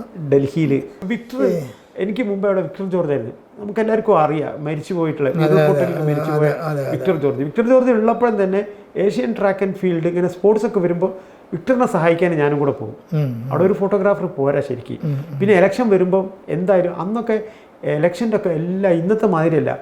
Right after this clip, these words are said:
Speaker 1: ഇന്നൊക്കെ പത്രങ്ങളൊക്കെ വളരെ ലോക്കലായി പോയി, ദേശീയ തലത്തിലുള്ള വാർത്തകൾ. അന്ന് എല്ലാ പത്രങ്ങളും, ദേശീയ തലത്തിലുള്ള എല്ലാ വാർത്തകളും, ഡൽഹിയിൽ നടക്കുന്ന സംഭവങ്ങളൊക്കെ സ്ഥിരമായിട്ട്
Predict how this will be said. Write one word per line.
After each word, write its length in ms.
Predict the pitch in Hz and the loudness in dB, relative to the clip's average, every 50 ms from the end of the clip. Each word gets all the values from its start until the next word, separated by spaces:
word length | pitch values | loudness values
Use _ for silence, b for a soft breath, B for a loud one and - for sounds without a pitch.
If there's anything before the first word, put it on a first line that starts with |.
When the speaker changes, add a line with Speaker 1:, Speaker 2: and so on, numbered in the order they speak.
| B B B B - | B B B B -4
Speaker 1:
ഇന്നൊക്കെ 340 | - 160 196 226 247 240 247 | -2 0 2 2 4 4 2
പത്രങ്ങളൊക്കെ 520 | - 196 180 180 208 208 208 208 202 196 190 | 2 2 0 0 0 0 0 0 0 2 2
വളരെ 440 | 165 143 139 135 156 170 202 226 | 2 0 0 -2 -2 -2 0 2
ലോക്കലായി 580 | 226 208 170 147 147 165 170 - - 196 185 147 | 2 2 2 2 2 2 0 0 0 0 0 0
പോയി, 200 | 135 - 127 120 | 0 -2 -4 -4
ദേശീയ 360 | - 139 156 165 165 170 196 | -2 -2 -2 0 2 2 2
തലത്തിലുള്ള 400 | 185 185 175 175 175 175 175 170 | 2 4 2 2 0 0 0 0
വാർത്തകൾ. 460 | 147 139 131 135 - 165 156 147 123 - B B B B B - 165 | 0 -2 -4 -4 -4 -2 -2 -2 -2 -4 B B B B B -8 -6
അന്ന് 260 | 180 202 226 233 247 | -4 -2 0 0 0
എല്ലാ 400 | 220 180 165 165 175 185 208 202 196 | 0 0 -2 -2 -2 0 0 0 -2
പത്രങ്ങളും, 480 | 156 147 - 175 170 170 170 160 156 135 | -2 -4 -4 -4 -4 -4 -4 -4 -4 -4
ദേശീയ 320 | 139 160 180 185 - 226 | -2 0 0 0 0 0
തലത്തിലുള്ള 440 | 208 196 185 180 170 - 170 170 160 | 0 2 0 0 -2 -2 -4 -4 -4
എല്ലാ 240 | 143 131 131 143 156 | -4 -6 -6 -6 -6
വാർത്തകളും, 560 | 156 139 135 - - - 151 143 147 147 143 B B B B B B B B - 143 131 | -4 -4 -4 -4 -4 -6 -6 -4 -4 -4 -6 B B B B B B B B -6 -2 0
ഡൽഹിയിൽ 340 | 143 156 151 170 185 180 | 0 0 0 0 -2 0
നടക്കുന്ന 340 | 175 160 143 - - 151 143 | -2 -2 -4 -4 -4 -4 -4
സംഭവങ്ങളൊക്കെ 580 | 131 - 135 131 131 139 143 147 143 139 - 135 | -4 -4 -6 -6 -4 -4 -4 -4 -6 -6 -8 -8
സ്ഥിരമായിട്ട് 1120 | 139 - - - 160 160 160 170 175 175 175 175 175 180 180 180 180 180 180 175 175 170 | -10 -8 -4 -2 0 0 0 0 0 0 0 0 0 0 0 2 2 2 2 2 0 -4